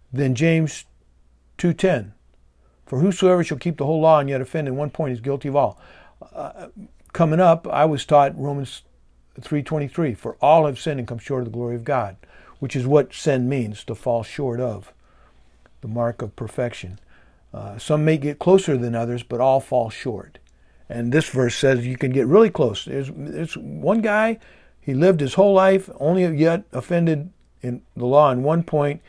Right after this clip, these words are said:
He's, he's just missed the mark as much as anybody else has missed the mark. In the Marine Corps, they shoot at the target and they go, "Miss, hit, miss," you know. <laughs> Uh,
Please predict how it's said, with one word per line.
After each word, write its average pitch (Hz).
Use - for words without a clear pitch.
He's, 110
he's 113
just -
missed 143
the 135
mark 139
as 113
much 135
as 123
anybody 139
else 135
has 104
missed 120
the 110
mark. 101
In 127
the 117
Marine 143
Corps, 123
they 110
shoot 139
at 135
the 120
target 135
and 104
they 110
go, 127
"Miss, 175
hit, 190
miss," 190
you 139
know. 123
<laughs> -
Uh, 117